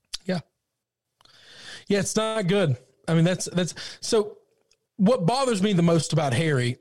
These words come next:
and, and maybe this isn't Harry's fault because he sucks, uh, it's Bill's fault.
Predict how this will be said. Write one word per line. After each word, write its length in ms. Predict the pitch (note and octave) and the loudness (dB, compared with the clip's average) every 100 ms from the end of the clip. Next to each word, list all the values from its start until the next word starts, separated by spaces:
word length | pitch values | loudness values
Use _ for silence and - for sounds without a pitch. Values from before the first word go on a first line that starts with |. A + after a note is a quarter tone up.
| - | -4
and, 240 | F#3+ G3+ - | -4 -4 -2
and 280 | D#3+ D#3+ - | 0 0 0
maybe 220 | F#3 F3+ | 0 2
this 240 | E3 D#3+ | 2 0
isn't 220 | E3+ D3+ B2 | 0 -2 -2
Harry's 380 | C#3 C#3 D3+ | 0 2 0
fault 380 | - F3+ G#3 - - _ - _ _ _ _ _ - | 0 -2 -2 -8 -20 _ -20 _ _ _ _ _ -6
because 260 | D3+ D3+ | -2 0
he 120 | D#3 | 0
sucks, 440 | D#3 G3 G3+ - - - - - - - | 0 0 -4 -6 -14 -18 -20 -20 -18 -6
uh, 520 | D#3 D#3 D3 B2+ A2 - _ _ _ _ _ _ - _ _ _ | -2 2 2 2 0 -4 _ _ _ _ _ _ -20 _ _ _
it's 200 | - E3 | -4 -4
Bill's 300 | B2+ C3+ B2+ | 0 -2 -2
fault. 280 | - - - | -4 -8 -10